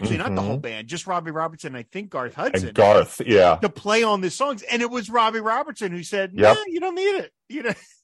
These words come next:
Speaker 2: And then he said it again for Rough and Rowdy Ways. He said, "You don't need me, you know, um, you, you, you got it. Um, you can do this." And so,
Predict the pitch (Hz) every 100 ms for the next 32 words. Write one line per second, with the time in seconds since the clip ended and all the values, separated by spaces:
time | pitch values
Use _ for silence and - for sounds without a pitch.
0 | _ - - 123 127 127 123 - 135 131
1 | 143 143 165 202 160 139 113 113 - 117
2 | 117 123 123 175 - 117 - 139 160 143
3 | 92 85 78 69 82 92 131 - 135 120
4 | 113 113 139 135 - 113 107 101 110 123
5 | 156 - 143 143 160 - - 147 175 170
6 | 87 78 85 160 - - 117 98 92 87
7 | _ 139 143 156 110 90 76 85 95 156
8 | 135 127 - 156 151